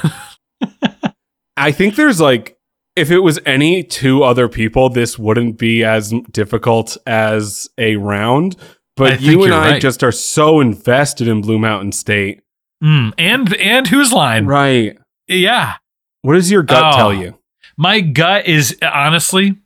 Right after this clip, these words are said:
Speaker 1: my gut is telling me Whose Line. But I've rewatched Blue Mountain State all the way through. I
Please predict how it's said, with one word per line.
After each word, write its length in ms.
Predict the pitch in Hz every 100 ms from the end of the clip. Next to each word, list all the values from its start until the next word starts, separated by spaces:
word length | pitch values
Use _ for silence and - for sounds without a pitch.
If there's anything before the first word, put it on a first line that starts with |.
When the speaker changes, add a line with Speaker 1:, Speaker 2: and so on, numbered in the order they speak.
| -
Speaker 1:
my 200 | 135 139
gut 260 | 127 143 147
is 140 | 120
telling 320 | 131 131 127
me 120 | 120
Whose 300 | 101 113 107
Line. 320 | 101 92 87 104 _ - _
But 480 | 135 117 160 127 113 _ _ _ _
I've 280 | 151 160 196
rewatched 680 | 151 180 147 151 147 - -
Blue 220 | 127 131
Mountain 300 | 123 123 113
State 380 | - - 117 131
all 240 | 120 117 127
the 60 |
way 160 | 127 123
through. 300 | - 131 139
I 220 | 135